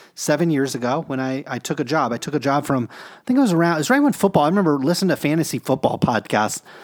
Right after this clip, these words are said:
um, to and from. That was, like, the highlight of my day. It was like, I would, I usually walk to work, and it was, like, an hour or something away. It was, like, an hour's walk almost.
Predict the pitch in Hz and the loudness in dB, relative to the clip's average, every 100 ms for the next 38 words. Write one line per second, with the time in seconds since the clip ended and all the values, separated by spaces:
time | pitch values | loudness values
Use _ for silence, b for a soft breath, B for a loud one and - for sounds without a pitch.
0 | B B - 175 127 104 101 - B _ | B B -6 -2 0 -2 -6 -14 B _
1 | _ _ _ - - - 185 180 165 151 | _ _ _ -18 -10 -2 2 2 2 2
2 | 156 156 147 139 160 165 143 117 127 160 | 2 2 0 -2 0 0 -2 -2 0 0
3 | 151 147 120 123 131 82 _ _ _ _ | 0 0 0 0 -2 -6 _ _ _ _
4 | 139 113 131 110 - - b b b b | -8 -4 -2 -2 -4 -18 b b b b
5 | b b _ _ - 120 107 113 113 123 | b b _ _ -6 -4 -4 -6 -4 -2
6 | 123 131 139 143 110 110 123 - - 131 | -4 -4 -2 0 0 2 0 -2 -4 -2
7 | 117 151 - 127 123 117 107 113 131 139 | 0 0 -2 -4 -4 -4 -6 -2 0 2
8 | 131 127 - 151 131 120 117 143 143 117 | 0 -2 -4 -4 -4 -2 -2 -4 -6 -6
9 | 107 - 120 135 127 113 107 131 - 139 | -8 -2 0 0 0 -2 -2 -2 -4 -2
10 | 143 175 - | -2 -4 -8